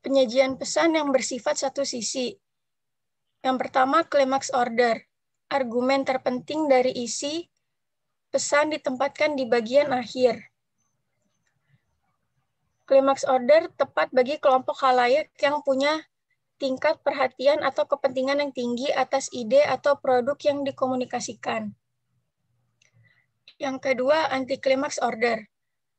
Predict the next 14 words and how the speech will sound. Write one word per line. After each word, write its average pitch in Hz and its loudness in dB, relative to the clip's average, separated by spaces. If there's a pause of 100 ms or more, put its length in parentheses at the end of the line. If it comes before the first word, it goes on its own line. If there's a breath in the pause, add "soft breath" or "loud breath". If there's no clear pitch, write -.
(140)
Argumen 254 -2
terpenting 277 -4
dari 262 2
pesan 285 -4
diletakkan 262 -4
pada 254 2
bagian 247 0
awal. 220 -6 (1500)
Bagi 254 0
kelompok 262 0
khalayak 254 2 (640)
yang 294 2
diduga 240 2
tingkat 269 -4